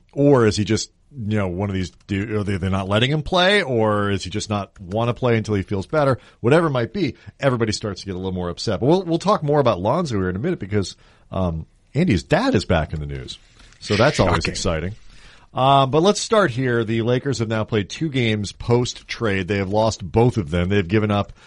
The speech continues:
Speaker 1: uh, no less than a hundred and thirty <laughs> points, I think, in either one. Um, and, uh, lost. And so that's, that's bad. Defense has not been good. Can't blame it on I T for the New Orleans game. He only played five minutes before he was ejected.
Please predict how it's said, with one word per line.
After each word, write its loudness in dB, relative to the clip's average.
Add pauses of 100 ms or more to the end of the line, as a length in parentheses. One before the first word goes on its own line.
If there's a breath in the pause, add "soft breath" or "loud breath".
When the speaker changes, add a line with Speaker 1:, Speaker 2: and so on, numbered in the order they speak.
(300 soft breath)
Speaker 1:
uh, 0
no 0
less 0
than -2
a -2
hundred -2
and -6
thirty 0
<laughs> -
points, -2
I 2
think, -2
in 0
either 0
one. 0 (440 soft breath)
Um, -2 (340)
and, 0
uh, 2
lost. 2
And -2
so 2
that's, 0
that's 0
bad. -2 (1120 soft breath)
Defense 4
has -6
not 4
been 0
good. 2
Can't 0
blame 0
it 0
on 0
I 0
T -2
for -4
the -2
New -2
Orleans 2
game. -2
He 0
only 0
played -2
five 0
minutes -2
before -6
he 0
was -6
ejected. -2